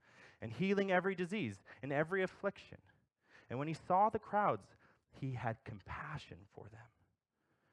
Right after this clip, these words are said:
because they were harassed and helpless, like sheep without a shepherd. Then he said to his disciples, 'The harvest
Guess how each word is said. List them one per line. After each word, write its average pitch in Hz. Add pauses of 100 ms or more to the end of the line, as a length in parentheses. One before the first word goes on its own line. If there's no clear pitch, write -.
(160)
because 147 (160)
they 147
were 131
harassed 143
and 135
helpless, 107
like 123 (120)
sheep 175
without 120
a 113 (140)
shepherd. - (600)
Then 160
he 196
said 208
to 196
his 156
disciples, - (380)
'The 170
harvest 226